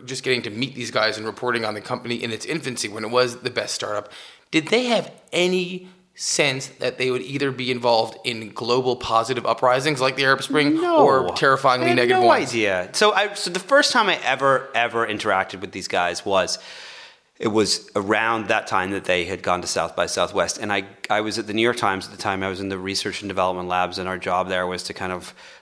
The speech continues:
Speaker 2: envision what the future of media and technology would be and, and present it to the newsroom and try to figure out how they could,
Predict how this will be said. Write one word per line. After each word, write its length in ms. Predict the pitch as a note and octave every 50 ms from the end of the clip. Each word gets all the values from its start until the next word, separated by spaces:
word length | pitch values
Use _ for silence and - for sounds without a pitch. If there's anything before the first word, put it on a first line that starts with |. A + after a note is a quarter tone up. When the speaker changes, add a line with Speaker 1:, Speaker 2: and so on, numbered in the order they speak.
| _ -
Speaker 2:
envision 360 | G#2 G2+ G#2 G#2+ F#2+ G2+ F#2+
what 140 | F#2+ F#2 -
the 60 | F#2
future 320 | - - F#2 E2+ - - F2+
of 60 | F2+
media 360 | F2+ E2+ E2+ F2 F2 F2 F2
and 140 | E2+ E2 -
technology 580 | F#2+ E2+ - F#2+ F2 F2 F2+ F#2 F#2 F#2 F2+
would 140 | E2+ F2 F2
be 220 | - F2 F2 F2+ F#2
and, 300 | F2 F2 F2+ G#2 - -
and 200 | B2 G2+ F#2 -
present 380 | - G2 F2+ G2 F#2+ F#2 F2+ -
it 140 | F#2 F2+
to 80 | - G#2
the 100 | F#2 F#2+
newsroom 560 | F#2 F#2 F#2 F#2 F2 F#2 F#2 F#2 F2+ F2+ F2+
and 100 | F2+ F2
try 140 | - F#2+ F2+
to 60 | F2+
figure 260 | - - F2+ F2 F#2
out 80 | F2+ E2+
how 100 | F2+ F#2
they 140 | F2+ F#2 F2+
could, 180 | - F#2+ F#2